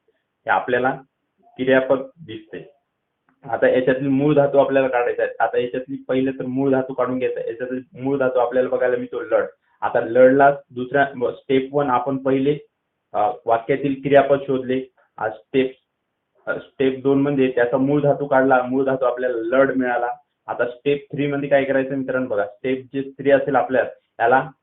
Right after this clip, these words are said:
नारा, नारीने प्रश्न विचारायचा, कोण, असा प्रश्न विचारायचा. आता लढणाऱ्याला जर आपण प्रश्न विचारला, "लढणारा कोण? लढणारा कोण?"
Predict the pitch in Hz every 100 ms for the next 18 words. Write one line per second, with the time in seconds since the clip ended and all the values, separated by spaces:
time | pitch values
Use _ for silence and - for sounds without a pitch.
0 | _ - 107 107 110 117 123 143 156 _
1 | _ _ _ _ _ _ _ _ _ _
2 | _ 117 107 113 113 123 131 135 - _
3 | _ _ 123 127 135 135 113 104 92 92
4 | 95 - - 113 95 - _ _ _ _
5 | _ _ _ _ _ _ _ 123 120 -
6 | 127 127 127 104 107 98 82 - _ _
7 | 104 117 117 127 131 135 139 139 131 139
8 | 120 - 127 135 131 139 131 135 117 98
9 | 98 _ _ _ _ 107 113 127 127 -
10 | _ 110 107 107 107 110 113 113 127 -
11 | _ _ _ _ - 139 117 - - _
12 | _ _ _ _ _ _ 110 120 127 131
13 | 127 131 - 135 120